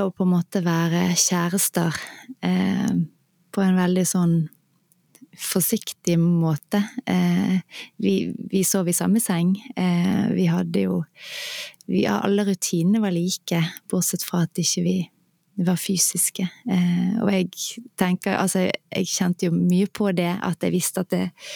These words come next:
krevde mye av Runar. Eh, men det ga meg også en enorm, eh, beskyttelse. Jeg tror det er det rette ordet, å kjenne at han var villig til å, å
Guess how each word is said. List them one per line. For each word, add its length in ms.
krevde 340
mye 200
av 80
Runar. 320
Eh, 320
men 180
det 180
ga 240
meg 180
også 180
en 140
enorm, 720
eh, 1400
beskyttelse. 1040
Jeg 100
tror 160
det 100
er 80
det 80
rette 320
ordet, 280
å 140
kjenne 280
at 100
han 120
var 100
villig 380
til 180
å, 60
å 160